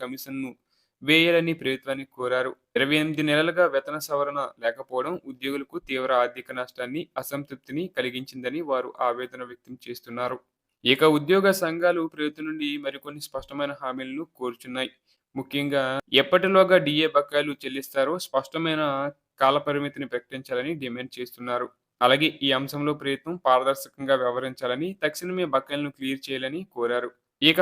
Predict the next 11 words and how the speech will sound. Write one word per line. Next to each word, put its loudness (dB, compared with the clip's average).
పీఆర్సీ 0
ఎప్పుడు 2
అమలవుతుంది, 0
దానివల్ల 0
కలిగే -4
ప్రయోజనాలు -4
ఏంటి -8
అనే -6
విషయాలపై -6
స్పష్టత -6
ఇవ్వాలని -2